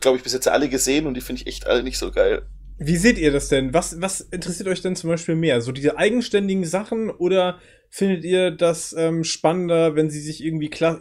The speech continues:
Speaker 2: Comic-Klassiker vornehmen, ähm, und die dann, ähm, animieren? Was, was findet ihr grundsätzlich interessanter? Weil da gibt's ja auch grad so eine große Diskussion nach dem Motto,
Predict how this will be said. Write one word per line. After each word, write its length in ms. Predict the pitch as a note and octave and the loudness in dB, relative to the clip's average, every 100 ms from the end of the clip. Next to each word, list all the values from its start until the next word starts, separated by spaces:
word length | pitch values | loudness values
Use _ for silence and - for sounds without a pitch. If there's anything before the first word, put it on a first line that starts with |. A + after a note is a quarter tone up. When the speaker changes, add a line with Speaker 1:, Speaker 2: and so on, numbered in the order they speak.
| D#3 | -10
Speaker 2:
Comic-Klassiker 1000 | - F3+ F3+ E3 - E3 E3+ E3 D#3 D#3 D#3 | -2 0 0 0 -2 -2 -2 -2 2 4 2
vornehmen, 840 | - D#3+ D#3+ D3+ D3+ D3+ D3+ D3+ | 0 2 2 2 0 -2 -2 -4
ähm, 380 | A#2+ C#3+ C#3+ C3+ | -6 -6 -6 -8
und 220 | C3+ B2 | -10 -8
die 80 | D3+ | -4
dann, 400 | C3 A#2 A2 G#2 - - - | -4 -4 -10 -14 -20 -20 -12
ähm, 400 | B2+ A#2 A#2+ A2+ | -6 -6 -6 -10
animieren? 680 | - B2+ B2+ B2+ A#2+ A2 A2 - - | -8 -6 -4 -2 -2 -4 -10 -10 -4
Was, 260 | F3 D#3+ | -4 -4
was 140 | D3+ D3+ | -8 -4
findet 200 | E3 C#3+ | -4 0
ihr 140 | D3+ | -2
grundsätzlich 500 | C#3+ D3+ D#3 D3+ D#3 | 0 -4 -4 -8 -10
interessanter? 600 | C#3+ C3+ B2 D3+ G2 G#2 _ _ _ _ _ | -10 -10 -8 -6 -6 -8 _ _ _ _ _
Weil 80 | B2 | 6
da 60 | |
gibt's 140 | D3+ D#3+ | 6 8
ja 80 | E3+ | 4
auch 80 | |
grad 200 | E3 E3 | 4 2
so 60 | D#3+ | 2
eine 80 | D#3+ | -2
große 240 | C#3 E3 | 0 0
Diskussion 580 | D#3 D#3 D#3+ C3+ D#3+ D#3+ | -2 -2 -4 4 6 6
nach 160 | D#3+ D#3 | 4 -2
dem 100 | D3 | -2
Motto, 380 | D#3 D#3 D3+ | -2 0 -2